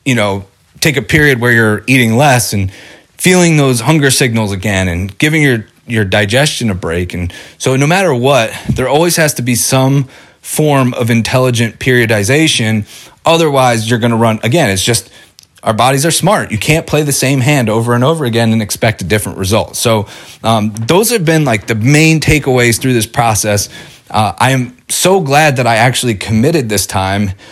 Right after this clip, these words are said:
um, and have been able to see it through and, and focus on intentionally building muscle, um, and getting to a point where, you know what?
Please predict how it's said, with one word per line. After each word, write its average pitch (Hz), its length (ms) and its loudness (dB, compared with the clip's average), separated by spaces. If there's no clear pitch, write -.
um, 98 260 0
and 107 140 0
have 117 120 -2
been 123 120 0
able 135 320 0
to 120 200 -2
see 147 280 0
it - 140 -6
through 123 340 0
and, 95 260 -4
and 110 160 -2
focus 160 400 0
on 127 140 2
intentionally 165 800 2
building 135 420 2
muscle, 117 500 0
um, 101 240 0
and 104 340 -2
getting 156 360 0
to 143 140 2
a 123 60 2
point 127 300 -2
where, 113 180 2
you 127 140 0
know 160 100 4
what? 180 240 0